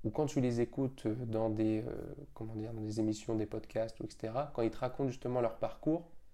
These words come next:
ou même des humoristes, ils te disent, bah en fait de base, euh, bah, j'avais fait des études en comptabilité,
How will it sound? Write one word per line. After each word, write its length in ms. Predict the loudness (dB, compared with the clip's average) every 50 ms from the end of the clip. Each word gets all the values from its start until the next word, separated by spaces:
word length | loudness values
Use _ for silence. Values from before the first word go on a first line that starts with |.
| -12 -4 0
ou 60 | 2
même 140 | 4 6 6
des 180 | 6 6 6 6
humoristes, 420 | 6 4 4 2 2 0 -2 -6 -10 -6 -2
ils 60 | 0 2
te 40 | 4
disent, 280 | 4 4 4 4 0 -4 -8 -16 -18 -18 -18 -16 -16 -14 -4 4
bah 160 | 6 8 8 8
en 20 | 8
fait 160 | 6 4 4
de 100 | 4 4
base, 320 | 6 6 6 6 6 4 4
euh, 440 | 4 4 4 4 4 4 4 4 2
bah, 140 | 2 2 2
j'avais 200 | 2 2 2 2
fait 120 | 2 2
des 160 | 2 2 2 2
études 160 | 2 2 0
en 60 | 0 2
comptabilité, 800 | 2 0 2 2 2 2 2 2 2 4 6 6 4 4 0